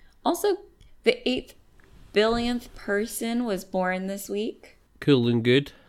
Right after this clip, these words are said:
Speaker 1: We did it, lads. Elon Musk, who's worried about population decreasing. Don't worry about it, bud.
Speaker 2: There's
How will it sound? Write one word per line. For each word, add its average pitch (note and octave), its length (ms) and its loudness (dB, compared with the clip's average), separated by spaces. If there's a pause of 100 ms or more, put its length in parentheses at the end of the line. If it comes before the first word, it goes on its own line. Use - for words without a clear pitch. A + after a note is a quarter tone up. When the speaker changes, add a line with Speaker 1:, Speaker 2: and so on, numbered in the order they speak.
(460)
Speaker 1:
We F#3 180 -4
did G3 300 4
it, G3 180 4
lads. G#3 680 2 (1800)
Elon G#3 580 2
Musk, G3+ 540 0 (440)
who's F#3 180 -6
worried G3 300 4
about F#3+ 340 4
population F#3+ 920 0
decreasing. G#3 880 -6 (460)
Don't F4+ 220 4
worry G4+ 280 2
about F#3+ 340 8
it, - 160 -2
bud. D4+ 300 4 (640)
Speaker 2:
There's C3 240 0